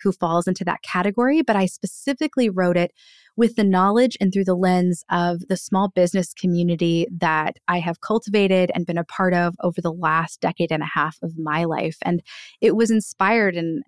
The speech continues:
written because, like I said, I acknowledged that, you know, I think we, we say that failure is the reason that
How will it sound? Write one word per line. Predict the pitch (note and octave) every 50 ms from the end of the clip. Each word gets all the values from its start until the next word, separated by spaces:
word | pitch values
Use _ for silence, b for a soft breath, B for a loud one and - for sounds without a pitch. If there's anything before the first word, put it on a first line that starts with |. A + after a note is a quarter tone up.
| -
written | - F3+ G3 C4+ C#4 - F#3+ E3+ F3
because, | - F#3 - - - - C#4+ D4+ C4+ G#3 - - -
like | F3 F3 -
I | - G3
said, | - - - - C4 A#3+
I | G#3+
acknowledged | F#3+ F#3+ F#3 F#3 F#3+ A3 A3+ G#3 F#3+ - - -
that, | E3 - - B B B B B B B B
you | G#3+ G#3
know, | F#3
I | F#3
think | - - B3+ B3 -
we, | G#3 A3+ G#3+ G3+ F#3+ - F#3+
we | G#3 F#3+
say | - A#3+ A#3
that | G3 D#3+ -
failure | - - E3+ E3+ F3+ F3+ E3+ D#3+ - - -
is | F3+ E3+ D#3
the | - F3+ F3
reason | E3 E3 E3+ F3 D#3+ E3+ E3 D#3+ D#3 D#3 -
that | D3+ - - -